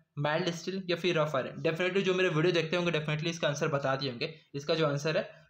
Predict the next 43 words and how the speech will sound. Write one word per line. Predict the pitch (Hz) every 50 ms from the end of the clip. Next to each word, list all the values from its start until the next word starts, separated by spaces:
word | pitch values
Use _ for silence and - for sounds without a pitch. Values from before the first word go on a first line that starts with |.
| _ -
रफ | 151 160 170 151 160
iron | 147 135 127 120 120
है, | 117 - - _ _ _ _ _ _ _ _ _ _ -
ठीक | 170 170 226
है। | 233 - - - - - 233
अब | 226
friends | - - 269 277 269 - - 160
रफ | 156 165 208 233 - -
iron | - 202 214 226 233
का | 220 220
मतलब | 185 196 190 196 196
क्या | 196 185 156
होता | 139 131
है? | 127 131
रफ | 165 202 208 208
iron | 202 202 208 208 190
देखो | 190 190 185 214 208
क्या | 208 196 190
है, | 190 208 214 208
एक | 190 202 - - _ -
iron | 139 143 143 151 180 196 190 - -
alloy | 143 139 131 127 131 127
है, | 123 - - - _ _ _ _ _ _ _ _ _ _ _ _ _ _ - _ _ _ -
ठीक | 139 135 156
है। | 165 190 196 - - - - - _ -
रफ | 139 156 190 - -
iron | 165 147 143 165 208 220 214 -
एक | 175 208 208 - -
iron | 139 139 139 147 175 196 208
का | 202 220 - -
alloy | 143 147 143 143 151 160
है | 156 147 160 202 208 - - - - _ _ _
जहाँ | - 180 190 220 240 240
पे | 240 220
ना | 220 254 - - - 160
बहुत | 151 180 185 240 262 - - - _
कम | 214 220 233
मात्रा | 240 226 220 208 202 208 214 214 220
में | 233 247 247
carbon | - 190 156 151 151 156 190 202
content | 196 - 175 165 160 156 156 160 156 156
होता | 131 120 - -
है, | -